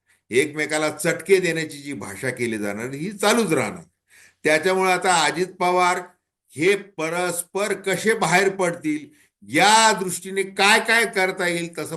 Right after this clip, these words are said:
फडणवीसांना अनुमती आहे. म्हणून सुरेश धस हे भाजपचे जरी असले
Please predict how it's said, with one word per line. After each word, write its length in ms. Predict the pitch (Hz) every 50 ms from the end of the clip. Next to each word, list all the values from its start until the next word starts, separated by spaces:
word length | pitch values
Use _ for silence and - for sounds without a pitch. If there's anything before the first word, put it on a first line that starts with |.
| - -
फडणवीसांना 680 | 123 123 131 131 131 127 120 127 127 120 127 135 135 123
अनुमती 500 | 101 98 101 101 101 104 104 104 156 180
आहे. 420 | 170 117 87 - - - _ _ _ _ _ _ _ _ _ -
म्हणून 300 | 120 147 185 226 240 208
सुरेश 440 | - - 180 196 214 226 226 226
धस 260 | 196 180 214 220 202 180
हे 140 | 190 208
भाजपचे 800 | 196 160 143 123 120 131 131 170 196 196 196 - - 202 214 214
जरी 260 | 202 190 208 208 226 220
असले 360 | 190 156 135 - 123 110